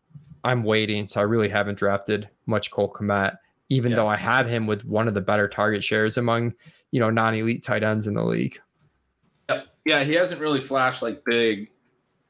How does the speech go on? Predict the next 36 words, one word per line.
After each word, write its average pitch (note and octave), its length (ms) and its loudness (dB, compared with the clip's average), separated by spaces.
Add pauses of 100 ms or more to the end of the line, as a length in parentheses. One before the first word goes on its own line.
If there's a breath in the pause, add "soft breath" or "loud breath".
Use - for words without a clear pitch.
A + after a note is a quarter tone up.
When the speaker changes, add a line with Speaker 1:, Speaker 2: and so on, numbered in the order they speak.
(220)
Speaker 2:
targets A2 300 -4
per A#2 140 -4
out G2+ 120 -4
run G#2+ 180 -2
potential G#2 540 -8
yet. G2+ 340 -4
He B2 100 -2
was D#3+ 140 -2
kind D3 220 -2
of C3 100 -4
an A2+ 80 0
underrated G2 460 -4
prospect. G#2 720 -4 (640)
Um, F2+ 600 -4 (800)
speaking C#3+ 400 -4
of, G2 220 -4
you A2+ 120 -4
know, F#2+ 200 -8
age A#2+ 320 0
stuff, F2+ 260 -4
he A#2 100 -2
came A2+ 240 -2
in G2+ 160 -4
pretty G#2+ 280 -4
young, F#2+ 460 -4 (140)
so - 180 -6
he G2+ 120 -2
would G2+ 200 -2
be G#2+ 120 0
a G2 40 -4
guy G2+ 200 -2
that F#2+ 120 -4
you G2 100 -6
might G2 140 -6
expect - 480 -6
to, F#2+ 320 -4